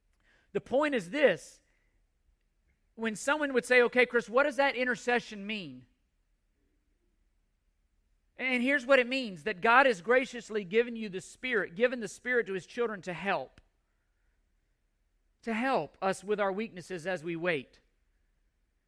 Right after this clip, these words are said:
Specifically with regards to our prayers and petitions. Specifically with regards to our prayers and petitions. Paul,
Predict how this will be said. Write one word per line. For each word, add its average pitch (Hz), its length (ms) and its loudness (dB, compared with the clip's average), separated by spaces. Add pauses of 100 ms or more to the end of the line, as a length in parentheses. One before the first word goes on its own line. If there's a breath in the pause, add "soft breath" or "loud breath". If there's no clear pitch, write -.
(160)
Specifically 214 880 -2
with 180 220 -4
regards 190 400 0
to - 140 -4
our 175 120 0
prayers 190 380 -4
and 160 80 -18
petitions. 147 520 -12 (840)
Specifically 185 840 -8
with 156 180 -10
regards 175 380 -4
to 170 80 -10
our 160 100 -4
prayers 165 320 -4
and 151 80 -18
petitions. 127 400 -16 (4000)
Paul, 240 260 6